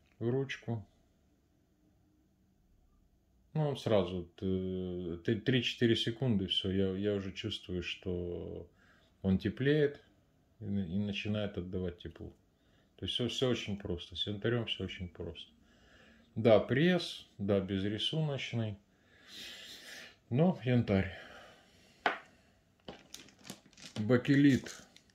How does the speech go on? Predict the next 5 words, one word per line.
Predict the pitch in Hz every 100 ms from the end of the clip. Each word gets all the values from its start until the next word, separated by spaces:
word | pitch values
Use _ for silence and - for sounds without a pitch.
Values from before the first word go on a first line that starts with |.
| _ - - _ - - - - - - - _ _ - - _ - -
тот, | 131 113 -
который | 107 - 110 104 98 87 - -
старый, | - - 110 98 90 80 - _ _ - - 92
он | 101 101
идет. | 98 98 92 -